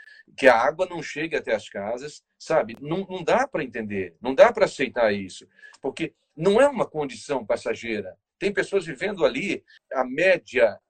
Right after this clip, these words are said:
em que cada refugiado pelo mundo passa num campo é dez anos, a média universal. Então, não é justo, cara, que a pessoa passe tanto tempo num lugar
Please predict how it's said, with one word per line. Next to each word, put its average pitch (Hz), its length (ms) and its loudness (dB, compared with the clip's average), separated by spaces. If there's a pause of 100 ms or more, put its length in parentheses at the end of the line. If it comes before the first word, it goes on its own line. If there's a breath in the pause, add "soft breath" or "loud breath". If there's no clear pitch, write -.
em 139 120 -6
que 143 140 -12
cada 165 300 0
refugiado 135 680 -4
pelo 131 220 -4
mundo 131 320 -10
passa 131 420 -2
num 117 180 -12
campo 127 440 0
é 110 60 2
dez 123 380 -2
anos, 104 300 -8
a 120 80 -4
média 139 380 0
universal. 113 760 -4 (840)
Então, 131 300 0 (180 loud breath)
não 175 180 -2
é 196 80 2
justo, 190 560 -6
cara, 151 300 0
que 165 100 -10
a 156 60 -4
pessoa 160 280 -4
passe 170 300 -2
tanto 202 400 -6
tempo 190 420 -6
num 175 160 -18
lugar 160 400 4